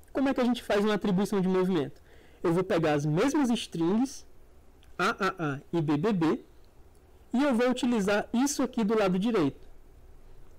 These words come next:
Eu vou pegar o lado direito antigo e eu vou passar como argumento para move.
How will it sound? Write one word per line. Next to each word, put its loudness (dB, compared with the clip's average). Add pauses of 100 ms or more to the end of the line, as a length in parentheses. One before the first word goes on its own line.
(100)
Eu 2
vou 2
pegar 0
o 0
lado 2
direito 0
antigo 0 (720)
e 2
eu 2
vou 2
passar 0
como 0
argumento 2
para 0
move. 0